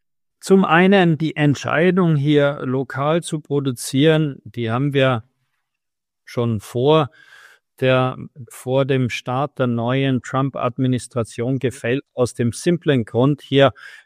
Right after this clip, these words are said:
mit entsprechender Kundennähe äh, zu agieren. Die Erwartungshaltung unserer Kunden war auch hier ein gefühltes Risiko einer Lieferung aus Deutschland raus, einer Kerntechnologiekomponente zu reduzieren. Das heißt wirklich Kundennähe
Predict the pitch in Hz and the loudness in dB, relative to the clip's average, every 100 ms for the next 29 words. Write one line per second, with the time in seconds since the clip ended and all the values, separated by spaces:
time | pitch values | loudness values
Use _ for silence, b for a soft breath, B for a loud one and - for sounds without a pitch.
0 | - 127 131 139 123 - 131 123 147 131 | -6 -2 -2 -2 -6 -4 -6 -4 -2 -2
1 | 120 - 170 180 - 131 120 117 127 135 | -2 -2 0 0 0 0 2 4 4 2
2 | - _ _ _ _ 127 120 113 - 135 | -2 _ _ _ _ -6 -4 -6 -10 -10
3 | 127 113 107 123 147 135 127 107 131 151 | -8 -6 -2 2 2 0 -4 -4 -4 -4
4 | 151 123 - 131 123 135 135 131 131 123 | -4 -6 -4 -4 -4 -6 -6 -8 -6 -8
5 | - 127 127 127 113 120 143 - 127 127 | -6 -8 -8 -10 -6 -4 -4 -4 -6 -6
6 | - 127 131 123 - B B B B B | -6 -4 -2 -2 -6 B B B B B
7 | _ 120 131 131 120 _ _ _ _ - | _ 2 2 2 -2 _ _ _ _ -2
8 | 139 - 220 202 156 117 127 180 170 170 | -2 2 2 6 4 4 2 2 4 2
9 | - 151 147 127 131 135 127 156 160 139 | 2 4 4 2 0 0 -2 -2 -2 0
10 | 135 139 131 127 123 - 143 151 - 143 | 0 0 -2 -6 -6 -4 -2 -2 -4 -4
11 | 139 127 120 135 143 - 135 127 131 123 | -4 -4 -4 -2 -2 -4 -6 -4 -4 -6
12 | - 131 143 131 139 127 139 127 139 160 | -8 -4 -4 -4 -8 -8 -8 -6 -6 -8
13 | - 143 139 139 131 131 135 135 - 131 | -8 -10 -8 -6 -4 -4 -4 -6 -8 -8
14 | 123 131 117 - 151 143 120 131 123 139 | -4 -4 -6 -4 -2 -2 -4 -4 -4 -4
15 | 143 143 127 - 147 147 143 131 127 123 | -4 -6 -10 -8 -8 -8 -6 -2 0 0